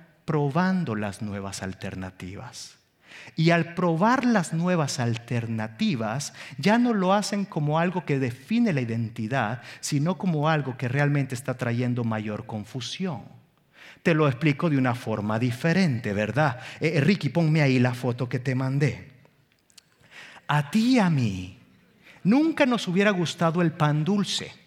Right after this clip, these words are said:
pero un día lo probamos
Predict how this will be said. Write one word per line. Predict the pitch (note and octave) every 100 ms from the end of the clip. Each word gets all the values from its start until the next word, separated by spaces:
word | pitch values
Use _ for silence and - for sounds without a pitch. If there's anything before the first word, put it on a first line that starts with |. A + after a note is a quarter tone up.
| _ _ _ _ _ _ _ _ _ _ _ _ _ _ _ - -
pero | C#3
un | F3 F3+
día | E3+ E3+ A2 B2 C3+ - - _ -
lo | B2+ B2+ B2 A#2+
probamos | A#2 A2 A#2+ A#2 F#2+ D2+ - - - - -